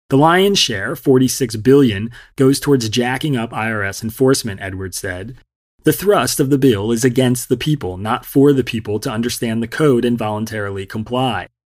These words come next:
Senators supporting the bill talk about tax cheats and closing tax loopholes, but this is huge hypocrisy. The Senate bill itself creates new loopholes and tax breaks, and complicated breaks drive noncompliance with the tax system.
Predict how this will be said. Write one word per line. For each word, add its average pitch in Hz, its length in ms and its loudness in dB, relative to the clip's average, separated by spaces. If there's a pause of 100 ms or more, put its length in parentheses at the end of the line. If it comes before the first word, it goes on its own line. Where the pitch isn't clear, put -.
(200)
Senators 185 440 2
supporting 165 440 2
the 151 60 2
bill 104 260 -4
talk 113 260 -6
about 117 280 -6
tax 117 360 -6
cheats 135 460 -2
and 120 160 -2
closing 120 480 0
tax 107 360 -6
loopholes, 123 640 -2 (280)
but 139 160 -2
this 175 280 2
is 131 220 -2
huge 104 260 -4
hypocrisy. 127 800 -6 (240)
The 139 100 0
Senate 214 300 0
bill 135 180 6
itself 139 540 -4
creates 120 360 0
new 135 200 4
loopholes 110 520 -2
and 120 140 -6
tax 135 320 -4
breaks, 104 400 -6 (260)
and 139 120 0
complicated 160 560 2
breaks 110 280 -2
drive 127 380 0
noncompliance 107 840 -4
with 113 120 -10
the 101 80 -8
tax 98 340 -10
system. 104 480 -6